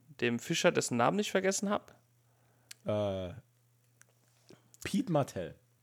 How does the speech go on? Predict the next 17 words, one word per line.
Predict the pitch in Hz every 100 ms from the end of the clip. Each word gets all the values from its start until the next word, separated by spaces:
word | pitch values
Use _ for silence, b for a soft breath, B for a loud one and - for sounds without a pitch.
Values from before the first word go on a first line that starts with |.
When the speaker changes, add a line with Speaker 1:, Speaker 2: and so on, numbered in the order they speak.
| _
Speaker 1:
Genau, | - 165 139 110 104
Martell, | 110 117 - 113 98 - -
genau, | 127 107
Speaker 2:
Der | 123 123
Speaker 1:
Pete | 139
Speaker 2:
Typ | 147
Speaker 1:
Martell. | 117 - 131
Speaker 2:
mit, | 127 -
äh, | 123 117 117 110
mit | 113 -
der, | 107 104 98 -
äh, | 95 92 92 - _ b b b b b
mit | 120 110
dem | 110
Fisch | - 165
im | 113
Kaffeefilter. | 107 98 95 95 90 87